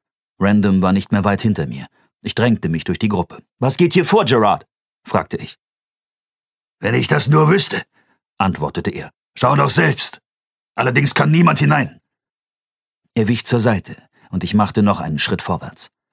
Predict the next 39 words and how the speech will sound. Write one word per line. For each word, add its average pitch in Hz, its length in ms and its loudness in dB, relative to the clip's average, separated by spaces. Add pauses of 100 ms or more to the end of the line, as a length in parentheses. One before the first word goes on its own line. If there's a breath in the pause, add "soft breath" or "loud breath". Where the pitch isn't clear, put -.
(120)
Und 87 160 -6
einen 85 180 -2
zweiten, - 560 -6
mehr 92 260 0
aber 92 160 0
nicht. - 300 -4 (800)
Es - 240 -6
war, 123 280 0
als 107 180 -4
stemmte 135 480 -2
ich 110 180 -4
mich 120 240 -2
gegen 113 240 -2
eine 107 180 0
unsichtbare 120 760 -2
Mauer, 104 500 2
die 82 160 -14
zwar 90 240 -6
geringfügig 90 680 -2
nachgab, 101 540 -2 (280 loud breath)
aber 95 240 -2
undurchdringlich 127 760 0
war. - 180 -16 (960)
Jenseits 101 540 2
des 98 180 -4
Hindernisses 107 600 0
spielte 120 400 -2
sich 107 200 -2
eine 104 140 2
Szene 117 480 0
ab, 113 160 -4
die 117 100 2
meine 101 260 2
Erinnerungen 117 680 0
und 107 200 -2
Gefühle 95 480 -2
in 107 140 2
Aufruhr 71 500 -4
brachte. - 440 -12